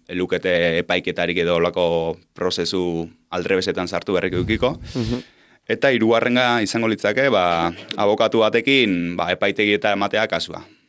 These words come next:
Speaker 1: Hori, kasuan arabera, baina, bueno.
Speaker 2: Mhm.
Speaker 1: Eh, claro, erabiltzaileantzako, kaleko jendeantzako aukera erosona izango litzake administrazioa, osea, administraziora errekurtso bat aurkeztea eta honen, honen arabera jokatzea.
Speaker 2: Eta hori udaletxean bertan edo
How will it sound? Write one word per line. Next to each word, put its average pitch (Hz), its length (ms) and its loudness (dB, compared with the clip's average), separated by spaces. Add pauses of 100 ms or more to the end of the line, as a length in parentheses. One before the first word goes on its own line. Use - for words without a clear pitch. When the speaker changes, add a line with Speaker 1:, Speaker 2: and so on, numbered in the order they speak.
(200)
Speaker 1:
Hori, 80 200 -20
kasuan 82 340 -10
arabera, 82 380 -6
baina, 82 220 -6
bueno. 80 200 -16 (480)
Speaker 2:
Mhm. 104 160 -12 (260)
Speaker 1:
Eh, 90 440 2
claro, - 240 -2
erabiltzaileantzako, 98 880 0
kaleko 92 300 0
jendeantzako 95 580 -2 (640)
aukera 95 320 0
erosona 101 380 -2
izango 92 280 -4
litzake 95 540 0 (320)
administrazioa, 95 880 -2 (400)
osea, - 180 -8
administraziora 101 600 0
errekurtso 92 380 -2
bat 95 120 0
aurkeztea 104 560 -2 (540)
eta 85 260 -10 (260)
honen, 85 540 -8
honen 87 180 -8
arabera 82 320 -8
jokatzea. 82 360 -12 (180)
Speaker 2:
Eta 117 200 2
hori 135 180 4
udaletxean 120 440 4
bertan 143 320 2
edo 117 180 4